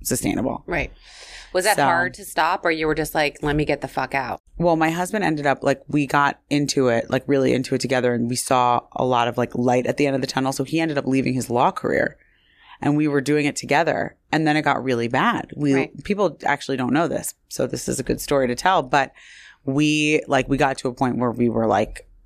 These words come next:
Speaker 1: we had no money.
Speaker 2: Right.
Speaker 1: Like, actually.
Speaker 2: Yeah.
Speaker 1: Like, I saw my car get repossessed. We, we were always, like, smart, and we
Speaker 2: <clears throat>
Speaker 1: always bought real estate. We bought a property. We flipped it on,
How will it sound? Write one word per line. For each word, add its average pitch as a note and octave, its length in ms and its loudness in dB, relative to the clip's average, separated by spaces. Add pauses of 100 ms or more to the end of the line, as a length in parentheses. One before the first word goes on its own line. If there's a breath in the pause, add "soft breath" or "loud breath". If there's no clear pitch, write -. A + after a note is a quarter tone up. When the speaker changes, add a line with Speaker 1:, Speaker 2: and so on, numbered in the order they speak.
(200)
Speaker 1:
we C#3+ 120 0
had B2 160 -2
no G#2 140 -2
money. G2 380 -6
Speaker 2:
Right. E3 200 -4
Speaker 1:
Like, E3 160 0
actually. - 640 -8
Speaker 2:
Yeah. E3 140 -2
Speaker 1:
Like, D3 160 -4
I D3 80 0
saw C3+ 180 -2
my B2+ 120 -2
car B2 260 -2
get A#2+ 140 0
repossessed. - 520 -4
We, C#3+ 160 0
we F#3+ 160 2
were A3 160 4
always, C#4 240 2
like, A3+ 220 0
smart, C3+ 640 0
and C3+ 160 2
we C3 80 2
Speaker 2:
<clears throat> C3 40 2
Speaker 1:
always C3+ 180 0
bought B2 220 0
real A#2 180 2
estate. D3 340 0
We C3 60 -4
bought C3+ 260 2
a - 40 -10
property. B2 580 0 (420 loud breath)
We B2+ 80 0
flipped - 360 -2
it C#3 120 2
on, C3+ 140 -2